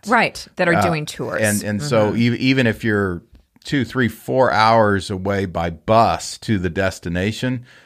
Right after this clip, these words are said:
Speaker 2: that's fine. The cruise ar-, arranges that transportation. And, and then in a lot of, a lot of cases, the motel while you're staying there.
Speaker 1: Yeah, so you might look into that if you want to see some of the other parks. Or if you read our book, Dear Bob and Sue,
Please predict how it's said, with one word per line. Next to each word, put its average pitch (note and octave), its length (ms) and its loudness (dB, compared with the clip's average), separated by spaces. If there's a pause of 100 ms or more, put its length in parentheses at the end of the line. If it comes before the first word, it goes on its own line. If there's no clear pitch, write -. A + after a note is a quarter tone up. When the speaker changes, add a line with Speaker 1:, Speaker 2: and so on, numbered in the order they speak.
(100)
Speaker 2:
that's G#2 220 4
fine. A2 300 2
The F2+ 80 -2
cruise F#2+ 720 -4
ar-, E2+ 180 -6
arranges F2+ 600 -4
that D#2+ 220 -4
transportation. E2+ 800 -6
And, B2+ 180 0
and A#2+ 260 0
then G#2+ 420 2
in G2+ 140 -6
a G2 40 2
lot G#2 280 6
of, - 60 -16
a - 20 -8
lot G#2 140 4
of F#2+ 80 0
cases, F2 420 -6
the F#2 140 -2
motel G2 580 0
while F2 200 -2
you're E2 160 -6
staying G#2 340 -2
there. D2 180 -10 (220)
Speaker 1:
Yeah, A3+ 320 0
so - 160 -6
you D4+ 180 -2
might G#4 200 -8
look F3 160 -4
into C#3+ 220 -6
that C3 380 0
if - 240 -8
you D#3 100 -4
want D3+ 200 -4
to D#3+ 80 -10
see - 180 -6
some D#3 220 -6
of D3 60 -8
the D3+ 120 -4
other D3+ 140 -4
parks. F#3 280 -2 (220)
Or C#3+ 440 4
if - 220 0
you F3+ 140 -2
read E3 440 0
our C#3 200 2
book, D3 360 -2
Dear C#3+ 220 -2
Bob C3 280 0
and C3+ 160 -6
Sue, C#3 420 -2